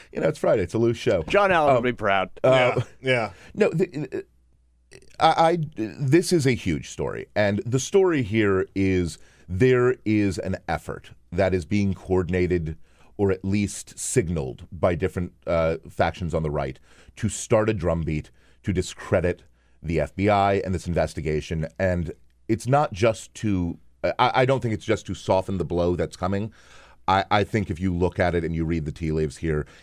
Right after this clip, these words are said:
Speaker 1: it's because they want to lay the groundwork that if this gets too real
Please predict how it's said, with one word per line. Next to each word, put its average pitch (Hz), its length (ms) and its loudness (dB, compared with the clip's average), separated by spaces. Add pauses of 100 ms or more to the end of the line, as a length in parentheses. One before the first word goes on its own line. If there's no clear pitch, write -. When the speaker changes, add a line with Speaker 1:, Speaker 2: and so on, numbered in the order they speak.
(140)
Speaker 1:
it's 92 200 -2
because 87 500 0
they 87 220 0
want 92 160 2
to 90 40 2
lay 85 140 2
the 80 100 0
groundwork 78 440 -2
that 76 120 -4
if 71 120 -10
this 85 180 -2
gets - 260 -4
too 95 200 -4
real 71 400 -6